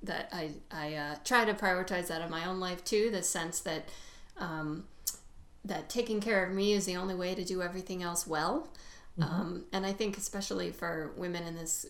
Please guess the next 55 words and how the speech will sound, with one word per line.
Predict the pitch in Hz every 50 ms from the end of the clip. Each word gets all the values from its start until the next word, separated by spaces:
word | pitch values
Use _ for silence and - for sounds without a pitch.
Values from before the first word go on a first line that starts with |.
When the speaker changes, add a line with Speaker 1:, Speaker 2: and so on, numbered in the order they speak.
| -
Speaker 1:
in | - 180 170 160 160 165 160 -
U | - 180 170
S | 160 160 - -
culture, | - 170 160 - - 160
that's | 160 156 160 -
a | 165
hard | 160 - 165 160 160 -
message | 160 156 156 - - 180 180 175 180 180 - -
to, | - 208 175 - -
to | - - - 196 175
learn, | 160 160 160 160 185 233 294 302 - - - - - - - - -
um, | - 175 170 - 156 156 156 160 - - - - - -
because | - 180 - 196 170 -
we're | - 160
so | - - 165 160 151 151 151 -
encouraged | - 175 - - - - - - - - - -
to | - - - -
take | - - - 156 -
care | - - 165
of | 156
others | 160 165 160 151 151 151
first. | - - 165 165 208 190 - - - - - - - - - - - - - - -
Uh, | 170 160 156
Speaker 2:
Yeah. | 143 143 143
Speaker 1:
and | 160 165
we | 160 160
live | 160 165 165 165
in | 160
such | 156 - 156 -
a | 170
fast-paced | 165 - - - 156 156 - - - - - 165 170 - - -
life | 156 160 165 147 131 - - - - - - - - -
that, | - 165 139 135 135 - - - - -
um, | - 135 135 139 143 147
the, | 151 147 143 - - - -
the | 160 151
sense | 151 - - - 196 185 170 165 -
of, | 165 151 143 143 147 - - - - - - - -
you | -
know | 208 202
what, | 202 202 196
it's | - - 202 -
important | 196 190 - 202 190 - 202
to | 180 180
slow | - - 180 156 160
down | - 160 156 165 190 202
so | 196 -
you | 175 160 160
can | - - 165
really | 160 170 170 165 160
show | - - 170 175 170
up | 170 180 - - - -
with | 190 185 -
everything | 180 175 175 175 175 180 175 165
else | 165 175 208 247 - - - -